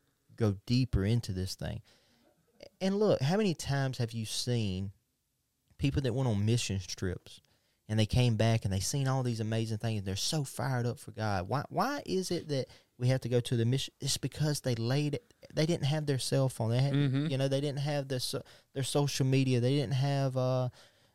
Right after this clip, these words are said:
Speaker 1: all the, the rowdy friends right there beside 'em. They, they were able to get to a place to where everything else that they once knew,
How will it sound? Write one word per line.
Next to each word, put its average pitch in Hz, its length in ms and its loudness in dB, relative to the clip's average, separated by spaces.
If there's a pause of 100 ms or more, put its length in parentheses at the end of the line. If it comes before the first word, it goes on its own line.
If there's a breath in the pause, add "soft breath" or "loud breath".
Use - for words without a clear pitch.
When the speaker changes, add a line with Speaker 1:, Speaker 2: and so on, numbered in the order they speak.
(120 soft breath)
Speaker 1:
all 135 240 8
the, 123 340 4 (180)
the 120 140 2
rowdy 139 340 6
friends 123 500 4
right 123 200 4
there 127 140 0
beside 123 500 0
'em. 107 100 0 (460 loud breath)
They, 131 260 0
they 127 120 4
were 120 200 4
able 156 380 2
to - 160 -4
get 131 240 -2
to 127 120 2
a 117 40 4
place 113 380 2
to 107 80 -2
where 107 220 0
everything 151 540 0
else 123 360 0
that 113 140 -4
they 104 120 -2
once 120 420 -2
knew, 117 380 2